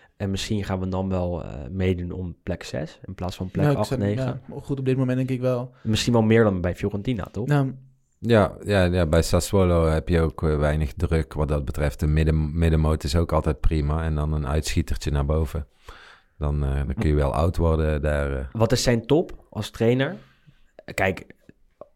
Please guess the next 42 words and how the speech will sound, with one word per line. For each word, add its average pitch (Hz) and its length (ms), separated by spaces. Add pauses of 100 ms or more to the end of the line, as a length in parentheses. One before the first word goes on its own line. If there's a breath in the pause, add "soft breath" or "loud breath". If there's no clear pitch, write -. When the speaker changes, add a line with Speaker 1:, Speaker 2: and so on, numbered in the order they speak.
(100)
Speaker 1:
weer 90 220
opportunistisch, 95 680
drie 92 160
weken 90 200
geleden 90 240
hier 87 100
nog 87 160
afgekaakt, 101 580
maar 90 440
Speaker 3:
Ik, 95 120
Speaker 1:
werd 110 260
Speaker 3:
eh, 113 80
ik 104 80
Speaker 1:
altijd 117 140
Speaker 3:
heb, 117 80
Speaker 1:
wel 98 80
genoemd. 107 400
Speaker 3:
eh, 101 340
we, 101 500
ik 95 120
had 101 140
natuurlijk 95 420
het - 140
interview 90 500
met 87 220
Christian, 85 540
eh, 80 160
Rutjens, 80 520
die 80 180
ook 85 140
het, 80 320
eh, 82 160
zijn 80 240
debuut 80 280
heeft 82 220
gemaakt 80 380
onder, 78 560
eh, 76 100
De 78 140
Zerbi 73 560
bij 71 240
Benevento. 73 640